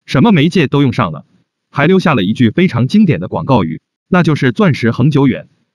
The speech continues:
有人开玩笑说，这句话成了很多男士钱包的噩梦。这句广告词其实还暗示了，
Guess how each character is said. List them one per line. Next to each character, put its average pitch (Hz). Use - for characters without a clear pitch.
有 131
人 135
开 185
玩 120
笑 95
说， 107
这 240
句 185
话 160
成 127
了 151
很 95
多 165
男 110
士 127
钱 98
包 185
的 131
噩 92
梦。 85
这 233
句 160
广 107
告 151
词 107
其 160
实 151
还 92
暗 107
示 104
了， 82